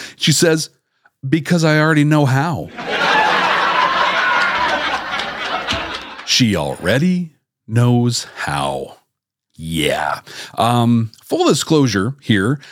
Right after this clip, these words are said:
this is probably the fourth time in her whole life she's even seen a soccer ball, let alone juggled. But yeah, but she already knows how, right?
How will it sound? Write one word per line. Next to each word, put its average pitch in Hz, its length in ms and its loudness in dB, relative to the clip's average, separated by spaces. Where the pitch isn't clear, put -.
this 156 340 0
is 262 160 2
probably 220 1000 0
the 117 120 0
fourth 202 480 0
time 156 420 2
in 139 200 4
her 143 360 4
whole 175 540 2
life 120 460 0
she's 170 300 0
even 214 280 0
seen 190 640 0
a 127 80 0
soccer 107 400 -2
ball, 107 280 2
let 135 120 4
alone 117 460 2
juggled. 107 580 -2
But 147 120 0
yeah, 117 280 2
but 107 160 0
she 147 260 2
already 113 680 2
knows 95 400 -2
how, - 580 -8
right? 82 340 -6